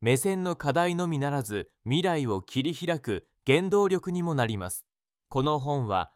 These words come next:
その第一部を分かりやすく、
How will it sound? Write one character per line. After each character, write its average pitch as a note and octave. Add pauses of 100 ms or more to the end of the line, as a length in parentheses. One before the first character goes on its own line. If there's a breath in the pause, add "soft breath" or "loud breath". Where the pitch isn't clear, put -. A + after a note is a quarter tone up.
(160)
そ -
の E3+
第 E3
一 G3+
部 D#3+
を A2+
分 B2+
か E3+
り E3+
や E3+
す -
く、 G#2+